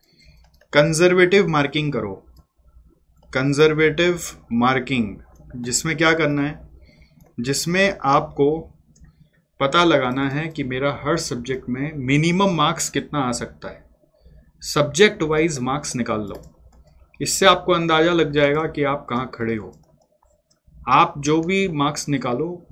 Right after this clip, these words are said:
step marking बिल्कुल भी मत लेना, ठीक है? Without considering any kind of step marking and see where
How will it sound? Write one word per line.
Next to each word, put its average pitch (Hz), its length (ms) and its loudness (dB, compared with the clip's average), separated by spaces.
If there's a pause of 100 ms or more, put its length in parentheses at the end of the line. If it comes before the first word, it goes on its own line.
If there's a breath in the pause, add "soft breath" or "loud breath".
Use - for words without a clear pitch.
step - 420 -2
marking 151 400 -4
बिल्कुल 123 300 -2
भी 135 120 -4
मत 139 220 -4
लेना, 143 460 -6 (440)
ठीक 143 120 -4
है? 135 220 -2 (840 soft breath)
Without 135 380 2
considering 151 720 0
any 139 240 0
kind 127 180 -2
of 131 140 -4
step - 340 -4
marking 123 460 -4 (800)
and 147 200 2
see 175 500 2
where 143 440 4